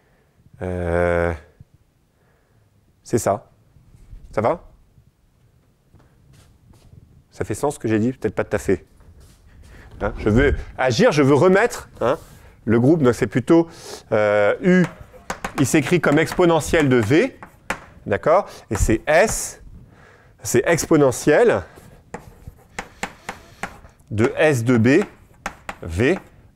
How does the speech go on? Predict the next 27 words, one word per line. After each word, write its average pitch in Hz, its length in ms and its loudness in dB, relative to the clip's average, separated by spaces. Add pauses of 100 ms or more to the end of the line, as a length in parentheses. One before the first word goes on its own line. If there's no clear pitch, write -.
(120)
appliqué 123 440 -2
à 110 40 0
X. - 260 -8
Voilà, 95 180 -4 (200)
là, 92 80 -16
ça 98 120 -12
a - 20 -8
du 78 100 -12
sens. - 260 -20 (1200)
Hein ? 98 100 -10 (420)
Et 123 120 2
alors, 165 260 2 (200)
maintenant, 185 580 2 (220)
le 139 160 4
point, 247 320 2
c'est 175 220 0
que, 175 400 4
euh, 131 380 4 (1040)
cette 202 240 0
application, 196 640 2
bah, 208 240 2 (220)
du 175 160 4
fait 269 260 0
de 208 100 4
cette 202 240 0
relation 196 560 2
ici, 247 380 2